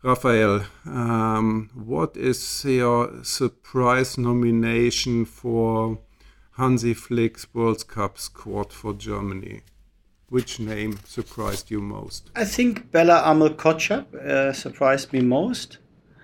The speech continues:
Speaker 2: He's been playing really well for Southampton, but we haven't seen much of him for Germany. And in Mats Hummels, there was somebody who played really well in recent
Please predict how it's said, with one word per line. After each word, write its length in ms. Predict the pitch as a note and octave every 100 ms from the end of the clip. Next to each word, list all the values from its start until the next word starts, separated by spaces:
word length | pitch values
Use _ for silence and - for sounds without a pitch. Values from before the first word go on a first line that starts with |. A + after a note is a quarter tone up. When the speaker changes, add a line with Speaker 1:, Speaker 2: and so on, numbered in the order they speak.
| _ _ _ _ _ _ _
Speaker 2:
He's 180 | C3 -
been 520 | _ B2+ A#2+ A#2+ A#2
playing 260 | C3 A#2+
really 220 | A2+ C#3 C3+
well 220 | B2 B2+
for 140 | -
Southampton, 680 | A2+ A2+ - B2 B2 - D3
but 160 | A#2 G#2
we 100 | G#2+
haven't 280 | B2 A#2+ A2
seen 280 | - A2+
much 280 | A2+ B2 -
of 100 | A2+
him 360 | A2 G#2 G2+ G2 _ _ _ _ _ _
for 160 | -
Germany. 680 | G2+ A2+ A2+ A2+ B2 C3 D3 _ _ _ _ _ _ _ _ _ _ _ _
And 840 | A#2 A2+ A2+ A#2 A2+ A2 - - -
in 160 | A#2+ A2+
Mats 240 | A#2 -
Hummels, 420 | C3 C#3 C3 B2
there 160 | - A2
was 200 | A2+ A#2
somebody 360 | B2+ A2+ G#2+ G#2+
who 80 |
played 480 | G#2+ - - G#2+ G#2
really 260 | A2 A#2+ A#2
well 300 | G#2+ A2 A2
in 120 | G#2
recent 600 | G#2+ G#2 G#2 G2 F#2+